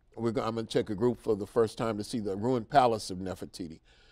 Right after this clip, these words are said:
and the tomb of Akhenaten and the tombs of Akhenaten and Nefertiti's daughters and the first known example of martial arts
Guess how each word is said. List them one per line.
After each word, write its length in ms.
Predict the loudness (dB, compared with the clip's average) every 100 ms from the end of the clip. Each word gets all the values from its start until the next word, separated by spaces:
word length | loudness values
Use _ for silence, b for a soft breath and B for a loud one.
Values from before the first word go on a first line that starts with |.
| b b
and 140 | -6 -4
the 80 | -2
tomb 360 | 6 8 8
of 100 | 6
Akhenaten 720 | 8 6 4 -2 -2 -4 -6 -6
and 140 | -6
the 60 | -8
tombs 420 | -2 0 0 -2
of 100 | 0
Akhenaten 540 | 2 2 -2 -2 -4
and 100 | -4
Nefertiti's 520 | -6 -6 -6 -4 -4 -2
daughters 520 | 4 4 4 -4 -14 b b b b -8
and 120 | -6
the 60 | 2
first 320 | 6 6 6
known 260 | 2 4
example 540 | 2 0 0 0 -2 -2
of 120 | -2
martial 480 | 4 4 2 -2 2
arts 440 | 4 4 2 -12